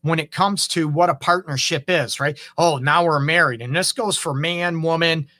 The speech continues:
same sex, you know, genders, doesn't matter. <coughs> Or I'm sorry, same sex relationships.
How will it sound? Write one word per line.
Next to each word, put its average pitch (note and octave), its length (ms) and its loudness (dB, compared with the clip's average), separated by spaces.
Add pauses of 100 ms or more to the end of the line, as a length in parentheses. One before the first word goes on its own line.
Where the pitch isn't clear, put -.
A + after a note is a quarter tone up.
(120)
same F#3 340 0
sex, - 560 0
you G3 80 -4
know, D#3 140 0
genders, E3+ 640 0
doesn't F#3 360 2
matter. F#3 440 -2 (380)
<coughs> - 220 -2
Or E3+ 100 4
I'm E3 120 4
sorry, C#3 420 2
same G3 240 0
sex - 340 0
relationships. C#3+ 880 0